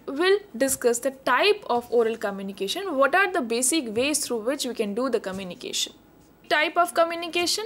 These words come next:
first of all, that is face-to-face communication. For oral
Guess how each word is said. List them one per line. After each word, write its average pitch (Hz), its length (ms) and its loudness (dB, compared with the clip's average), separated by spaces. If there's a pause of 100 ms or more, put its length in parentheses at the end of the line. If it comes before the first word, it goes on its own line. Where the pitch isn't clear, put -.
first 277 320 0
of 302 160 -4
all, 302 160 6
that 262 260 0
is 311 200 -4
face-to-face 339 1000 0
communication. 190 840 -8 (680)
For 427 140 4
oral 453 340 6